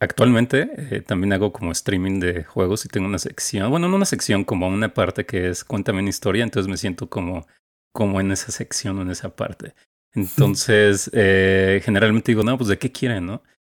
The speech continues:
Pero así que me venga ahorita a la mente, o más que de nada porque tengo enfrente la caja, eh, cuando salió Doom, el Doom original,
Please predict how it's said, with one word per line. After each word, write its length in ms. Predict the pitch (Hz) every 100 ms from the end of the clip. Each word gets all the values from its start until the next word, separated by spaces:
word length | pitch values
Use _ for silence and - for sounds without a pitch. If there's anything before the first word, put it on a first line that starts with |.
| _ -
Pero 260 | 98 95
así 180 | 92 -
que 120 | 120
me 100 | 104
venga 200 | 107 120
ahorita 720 | 117 113 - 110 104 87 -
a 240 | 104 90 87
la 160 | 90
mente, 300 | 90 98 -
o 80 | 92
más 200 | 90 95
que 100 | -
de 160 | - -
nada 280 | 95 92 87
porque 200 | - -
tengo 260 | - 92 90
enfrente 680 | 87 - 87 - 92 85 76
la 160 | - 98
caja, 580 | - 95 - 135 170 -
eh, 640 | 101 92 87 87 87 85 -
cuando 520 | 90 92 92 90 87
salió 680 | - 90 95 95 98 101 95 -
Doom, 360 | 98 98 120 - -
el 420 | - 90 90 87
Doom 140 | 92 95
original, 460 | 90 98 90 135